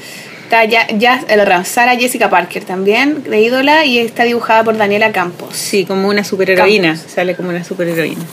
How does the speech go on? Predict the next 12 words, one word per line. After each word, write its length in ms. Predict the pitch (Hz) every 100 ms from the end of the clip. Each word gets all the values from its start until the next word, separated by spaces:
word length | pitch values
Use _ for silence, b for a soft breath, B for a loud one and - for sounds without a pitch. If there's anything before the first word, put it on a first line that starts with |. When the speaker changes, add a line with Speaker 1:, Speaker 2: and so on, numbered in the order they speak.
| 208
Speaker 1:
Yes. 320 | 202 - -
También 320 | - 208 214 240
está 540 | 240 233 226 240 240
El 160 | 208 202
bar 180 | 220
de 100 | 226
los 160 | 220 214
inoportunos, 640 | 220 214 202 196 254 240 247
donde 180 | 214 202
está 240 | - 208
la 120 | 202
Janis 220 | 202 202